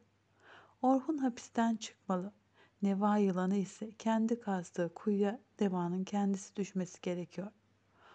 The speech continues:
Orhun hapisten çıkar çıkmaz Neva'ya hak ettiği güzel bir ders vermeli. Benim gibi düşünenler videoyu beğeni butonuna bassın lütfen. Neva kaçırıldığı sırada bir süreliğine uyanmış.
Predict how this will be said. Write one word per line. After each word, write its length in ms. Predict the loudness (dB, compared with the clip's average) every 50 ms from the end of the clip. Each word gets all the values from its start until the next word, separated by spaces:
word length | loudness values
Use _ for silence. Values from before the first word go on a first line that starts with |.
| -20 -20 _ 0
Orhun 380 | 2 2 2 2 0 -4 -6
hapisten 600 | -4 -4 -4 -6 -6 -8 -12 -6 -2 0 2 2 2
çıkar 400 | 0 -4 -6 -6 -4 -2 -2 -4
çıkmaz 440 | -6 -4 -2 0 2 2 0 -2 -6 -16 -20 -20 _ 0
Neva'ya 520 | 2 2 2 2 0 -2 -4 -6 -6 -6 -6
hak 180 | -6 -2 -2
ettiği 420 | -2 -2 0 0 2 2 2 2 0
güzel 380 | -2 0 0 2 2 2 2
bir 160 | 0 2 2
ders 340 | 4 2 2 2 0 -4 -4
vermeli. 420 | -2 -2 -2 -2 -4 -6 -8 -10 -14 _ _ _ _ _ -20 _ _ _ _ 0
Benim 320 | 2 4 4 4 4 2 2
gibi 240 | 2 2 0 -2
düşünenler 640 | -4 -6 -4 -2 -2 0 0 0 -2 -2 -2 -2 -2 -6 -10 -18 -20 _ _ _ 0
videoyu 600 | 0 0 0 2 4 4 6 6 6 4 2 0 -2 2 6
beğeni 360 | 6 8 8 6 6 4 2
butonuna 580 | -2 -2 -2 0 0 2 0 0 0 -2 -4 -6 _ -4
bassın 440 | -4 -4 -4 -4 -2 0 2 2 2
lütfen. 360 | 2 0 -4 -6 -8 -8 -8 -10 _ _ _ _ _ _ _ _ _ -20 -20 -20 -20 -20 _ _ 4
Neva 440 | 6 6 6 6 4 4 4 2 2
kaçırıldığı 720 | 0 0 0 2 2 4 6 4 4 6 6 6 6 6
sırada 520 | 4 2 0 2 4 4 4 2 2 0 0 2
bir 140 | 2 2
süreliğine 720 | 2 2 4 4 6 6 6 4 4 4 6 6 4 4
uyanmış. 720 | 2 2 4 4 4 6 6 4 4 2 2 -2 -6 -10